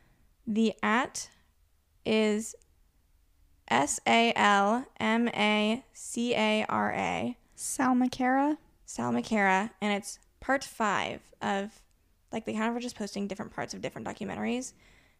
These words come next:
Speaker 1: and it's all in French, I'm pretty sure. But, yeah, there, and it ha-, this TikTok itself has fifty-five thousand likes. I, again, I don't know what is going on other than, like, it's showing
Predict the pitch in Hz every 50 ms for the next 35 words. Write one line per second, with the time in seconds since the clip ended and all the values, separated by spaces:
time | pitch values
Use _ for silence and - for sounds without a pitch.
0 | _ _ - 208 214 202 202 - - - 214 247 269 285 285 - - 220 220 220
1 | 220 220 - - _ - - 220 185 180 202 226 - - - - - - 202 -
2 | 202 185 196 - 185 170 170 202 220 _ _ _ _ _ _ _ _ _ _ _
3 | _ _ _ _ _ _ _ - 214 202 196 202 196 196 - - - _ _ _
4 | _ _ _ _ _ _ _ _ _ _ _ _ - 226 226 208 220 - 214 208
5 | 202 - - 214 214 - 220 233 - 214 226 - - - - - 339 370 - 285
6 | - - 208 175 185 254 - 214 - - - 240 254 220 214 226 214 208 214 -
7 | 175 185 190 208 196 190 165 165 180 214 - - - - 196 220 226 - - 214
8 | 208 220 - - - 196 - 226 233 - - - 196 208 208 202 196 185 180 196
9 | - - - 214 196 185 156 131 170 190 208 - - 190 190 190 190 185 190 175
10 | - _ _ - - 214 - - - - - 202 180 185 180 175 180 220